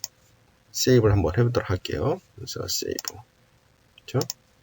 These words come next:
자, 이렇게 하게 되면은 여기서 컨트롤, 어, 셀렉트 컨트롤 있죠? 하게 되면은 이런 식으로 컨트롤러들이 다 선택이 돼요.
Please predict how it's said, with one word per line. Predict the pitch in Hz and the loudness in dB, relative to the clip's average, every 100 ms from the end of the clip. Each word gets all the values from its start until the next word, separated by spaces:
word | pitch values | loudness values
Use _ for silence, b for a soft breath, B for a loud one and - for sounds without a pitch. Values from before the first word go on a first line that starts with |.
| - - | -16 -4
자, | 73 | 0
이렇게 | 76 - | 0 6
하게 | 110 101 | 8 8
되면은 | 90 78 76 120 170 220 _ _ - - - | 4 2 4 6 6 4 _ _ -18 -14 -4
여기서 | 73 71 - 131 185 - _ _ | -2 0 4 4 4 -2 _ _
컨트롤, | - 120 113 104 92 - _ _ _ - | 2 4 8 8 8 2 _ _ _ -6
어, | 76 | -2
셀렉트 | - 147 139 127 | 2 4 4 4
컨트롤 | 151 147 - 87 | 0 0 0 0
있죠? | - - - - _ | -2 -4 -6 -14 _
하게 | 120 120 | 4 4
되면은 | 85 65 90 104 | 4 0 2 2
이런 | 80 73 | 2 0
식으로 | - 64 - | 0 0 0
컨트롤러들이 | - 175 170 123 104 - | 0 4 8 8 6 0
다 | 92 82 | -4 -2
선택이 | 113 123 120 | 0 2 2
돼요. | 90 | 0